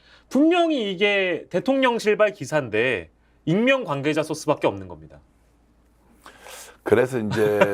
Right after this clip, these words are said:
Speaker 2: <laughs> 뭔가 전하고 싶은 내용은 계속 있지 않겠습니까?
Speaker 1: 어, 그럴 수-, 그럴 겁니다.
Speaker 2: 그리고 그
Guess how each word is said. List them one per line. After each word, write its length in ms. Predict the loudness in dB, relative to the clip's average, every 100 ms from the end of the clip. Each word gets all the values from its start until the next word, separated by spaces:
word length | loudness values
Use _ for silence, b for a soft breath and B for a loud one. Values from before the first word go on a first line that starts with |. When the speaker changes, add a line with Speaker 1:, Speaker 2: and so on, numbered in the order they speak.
| 0
Speaker 2:
<laughs> 960 | -2 -4 -4 -6 -10 -20 -20 -20 -2 4
뭔가 280 | 4 4
전하고 380 | 0 0 0 0
싶은 260 | -4 -4 -2
내용은 380 | 0 0 -2 -2
계속 300 | -2 0 -2
있지 160 | 0
않겠습니까? 640 | -2 -2 -4 -4 -2 0 0
Speaker 1:
어, 60 |
그럴 160 | 0 -2
수-, 140 | -2
그럴 180 | -2 0
겁니다. 320 | 0 -6 -8 0
Speaker 2:
그리고 360 | 2 2 0
그 520 | 0 0 0 -2 -4